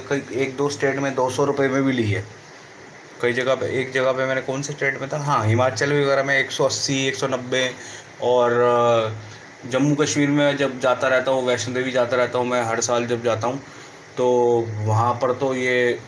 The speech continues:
एक अद्धा हम जब लेते, वैष्णो देवी से, सॉरी, मतलब वैष्णो देवी से जब वापस आते हैं, जम्मू में हमारा एक फ्रेंड रहता है, उसके यहाँ पे जब जाते हैं एक दो दिन रुकने के लिए,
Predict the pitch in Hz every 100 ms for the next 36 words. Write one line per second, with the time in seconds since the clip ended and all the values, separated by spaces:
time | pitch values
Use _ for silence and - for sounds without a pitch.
0 | - 127 127 117 123 135 131 131 127 120
1 | 117 117 127 127 156 147 160 185 196 143
2 | 139 143 127 117 139 143 156 156 131 120
3 | 143 135 120 123 127 165 139 123 147 143
4 | 143 135 131 131 - 131 123 120 110 147
5 | 147 - 156 135 135 139 131 117 110 131
6 | 127 - 120 120 123 127 117 120 123 117
7 | 123